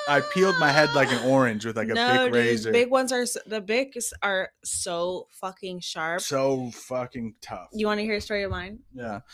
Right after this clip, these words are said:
Speaker 1: And so, hold on real quick. I just wanna finish.
Speaker 2: <laughs>
Speaker 1: And so for the next five years, I would take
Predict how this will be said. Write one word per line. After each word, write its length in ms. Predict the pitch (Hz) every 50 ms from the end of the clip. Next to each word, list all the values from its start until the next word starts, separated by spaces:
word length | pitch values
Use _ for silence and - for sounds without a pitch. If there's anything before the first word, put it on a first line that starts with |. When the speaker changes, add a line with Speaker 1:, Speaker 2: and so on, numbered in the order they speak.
| - - - -
Speaker 1:
And 140 | 131 139 131
so, 140 | - 135 107
hold 160 | 110 127 123
on 80 | 117 117
real 120 | 117 113
quick. 120 | 104 113 101
I 40 |
just 120 | 98 104 120
wanna 120 | 117 110
finish. 220 | 107 110 107 107 - _ _ - -
Speaker 2:
<laughs> 180 | - - -
Speaker 1:
And 180 | 123 127 123 117
so 160 | 135 127 123
for 120 | - -
the 100 | 131 123
next 420 | 123 123 123 120 - - - - - -
five 440 | - - 117 110 110 117 120 110
years, 540 | 110 107 107 110 110 113 131 139 - - - _ _ _ _ _ _ _ _ _ _ _ _ -
I 140 | - 107 107
would 220 | 107 107 104 -
take 440 | - - - 117 117 113 - - -